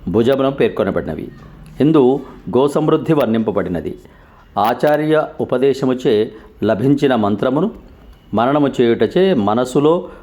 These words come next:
భాషించు అంతర్యామి అందును, అర్చామూర్తి అందును, పరిపూర్ణమగు పరబ్రహ్మమునందును, అవతారములందును,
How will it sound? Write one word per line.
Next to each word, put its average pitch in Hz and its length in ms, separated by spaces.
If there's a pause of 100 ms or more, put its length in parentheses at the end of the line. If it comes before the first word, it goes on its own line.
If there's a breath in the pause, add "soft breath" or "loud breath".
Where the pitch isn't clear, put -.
(160 loud breath)
భాషించు 131 580
అంతర్యామి 120 680
అందును, 104 460 (320 loud breath)
అర్చామూర్తి 131 680
అందును, 104 420 (360 loud breath)
పరిపూర్ణమగు 131 800
పరబ్రహ్మమునందును, 107 1160 (880 loud breath)
అవతారములందును, 120 1080